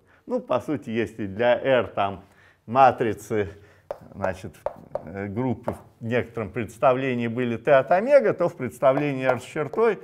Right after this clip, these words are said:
это будут матрицы Т от омега комплексно сопряженные.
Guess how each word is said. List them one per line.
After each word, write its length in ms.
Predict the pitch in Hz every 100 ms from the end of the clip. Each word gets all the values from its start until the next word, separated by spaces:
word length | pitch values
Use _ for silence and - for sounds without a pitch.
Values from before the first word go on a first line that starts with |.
| - - -
это 260 | 151 151
будут 380 | 127 156 147 135
матрицы 680 | 139 160 160 139 117 - 120 - - _ _
Т 140 | - 139
от 180 | 131 127
омега 400 | 123 147 127 107
комплексно 680 | 117 107 135 123 - 110
сопряженные. 840 | 95 - 147 160 139 117 78 76